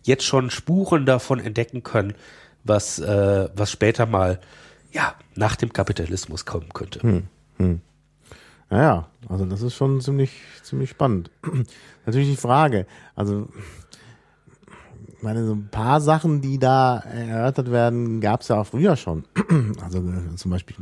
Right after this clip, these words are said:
Speaker 2: Genossenschaften oder so.
Speaker 1: Richtig.
Speaker 2: Ja, also das sind ja auch nicht so neue Ideen. Und das sind natürlich auch Ideen, die auch in der Vergangenheit nicht immer gut funktioniert haben, ne? Also genossenschaftliche Produktion.
Speaker 1: Richtig. Und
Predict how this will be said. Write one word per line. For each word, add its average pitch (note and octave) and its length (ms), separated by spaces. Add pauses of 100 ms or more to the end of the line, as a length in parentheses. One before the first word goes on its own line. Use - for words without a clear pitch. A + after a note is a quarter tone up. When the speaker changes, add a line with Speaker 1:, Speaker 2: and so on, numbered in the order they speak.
Speaker 2:
Genossenschaften G2 880
oder F2+ 200
so. F2 240 (300)
Speaker 1:
Richtig. G#2+ 240
Speaker 2:
Ja, A2+ 180 (320)
also F#2 240
das G2 80
sind A2+ 120
ja A2 100
auch G#2 100
nicht G#2 160
so A#2 300
neue G#2 260
Ideen. F#2 640 (420)
Und G#2 320
das A2 80
sind B2 100
natürlich A#2+ 300
auch A2+ 120
Ideen, A#2 840
die A#2+ 160
auch A2+ 80
in A#2 80
der A2+ 80
Vergangenheit A#2 460
nicht A2 120
immer A#2+ 180
gut A#2 160
funktioniert C3 480
haben, C#2 240 (100)
ne? B2+ 220 (800)
Also F2 360 (340)
genossenschaftliche G2+ 720
Produktion. G2 720 (800)
Speaker 1:
Richtig. C3 280 (340)
Und A#2+ 200